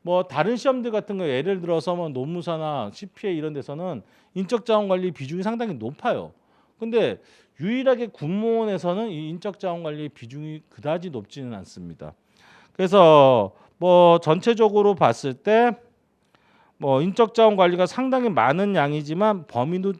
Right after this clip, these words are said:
마-, 양은 많아요. 분류상의 양은 많은데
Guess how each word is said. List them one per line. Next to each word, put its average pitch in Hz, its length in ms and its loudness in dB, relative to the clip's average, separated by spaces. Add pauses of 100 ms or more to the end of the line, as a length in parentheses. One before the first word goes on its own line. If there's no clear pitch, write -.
(480)
마-, 127 280 2 (120)
양은 170 340 2
많아요. 147 380 2
분류상의 202 580 0
양은 151 240 0
많은데 127 560 -2